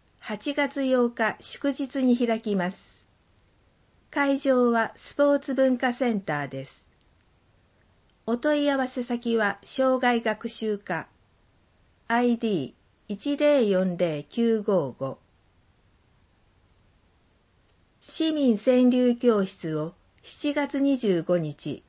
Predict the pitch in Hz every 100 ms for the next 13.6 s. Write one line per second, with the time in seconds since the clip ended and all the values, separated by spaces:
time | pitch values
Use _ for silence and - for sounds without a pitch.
0 | - 196 196 285 311 302 240 170 151 170
1 | 165 - 151 151 - - _ _ _ _
2 | _ _ _ _ _ _ _ - 277 277
3 | 269 262 247 233 220 - - - 302 294
4 | 285 277 262 247 240 247 226 190 156 139
5 | 139 123 - - _ _ _ _ _ _
6 | _ _ _ _ _ _ _ - 233 294
7 | 285 277 262 247 247 233 233 220 202 -
8 | - - 262 262 254 240 226 208 208 226
9 | 220 208 196 165 135 _ _ _ _ _
10 | _ _ _ _ _ 233 240 233 233 196
11 | 127 - _ _ _ _ 208 - 285 294
12 | 294 233 175 - 196 190 - 147 196 226
13 | 220 202 - 143 147 127